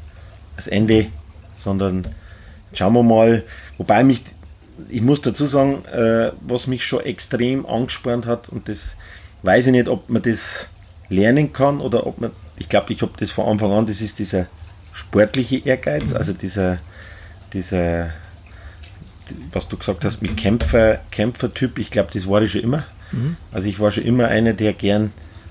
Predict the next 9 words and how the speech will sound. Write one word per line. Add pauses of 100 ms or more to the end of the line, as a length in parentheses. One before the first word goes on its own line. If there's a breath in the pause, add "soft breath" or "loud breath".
(120)
den
Wettkampf
gesucht
hat.
Also
ich
hab
mich
gern,